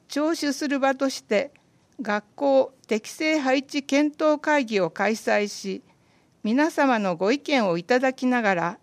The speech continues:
学校再編に向けて進めていきます。学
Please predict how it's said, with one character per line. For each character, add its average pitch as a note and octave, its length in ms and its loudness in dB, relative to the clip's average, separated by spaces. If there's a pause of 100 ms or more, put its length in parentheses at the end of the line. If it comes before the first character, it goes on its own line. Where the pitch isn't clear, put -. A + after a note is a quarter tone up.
(360)
学 G#3 280 -2
校 D4+ 220 0
再 D4 300 2
編 C#4+ 220 2
に C4+ 120 2
向 B3+ 120 0
け A#3+ 160 -2
て - 340 -2
進 - 400 -4
め C4+ 120 2
て C4 160 -2
い A#3+ 80 -2
き A3 140 -6
ま G3 180 -4
す。 - 240 -20 (1400)
学 G#3 220 -2